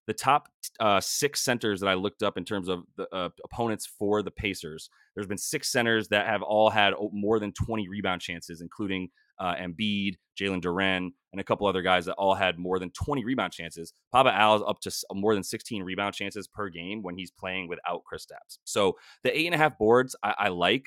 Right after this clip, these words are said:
I, I do like adding the points 'cause it's just ten and a half. He's got, uh,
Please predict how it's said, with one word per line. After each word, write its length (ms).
I, 160
I 80
do 200
like 180
adding 180
the 60
points 340
'cause 140
it's 120
just 240
ten 180
and 100
a 40
half. 320
He's 160
got, 180
uh, 200